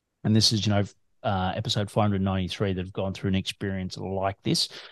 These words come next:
So it's great. And we hope to have more people on as, as you have success and get inspired by Rohit's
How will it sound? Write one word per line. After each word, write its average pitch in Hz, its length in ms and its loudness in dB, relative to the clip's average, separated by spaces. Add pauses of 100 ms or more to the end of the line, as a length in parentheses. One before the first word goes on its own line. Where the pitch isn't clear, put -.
(120)
So 92 400 0
it's 104 260 -6
great. 131 300 4
And 107 100 0
we 95 100 0
hope 95 320 -2
to 98 140 -2
have 98 140 2
more 117 320 4
people 98 380 2
on 123 180 2
as, 101 180 -2
as 95 240 -8
you 98 140 0
have 98 160 -4
success - 560 -2
and 107 160 -2
get 98 100 0
inspired 95 640 0
by 95 120 0
Rohit's 92 480 -4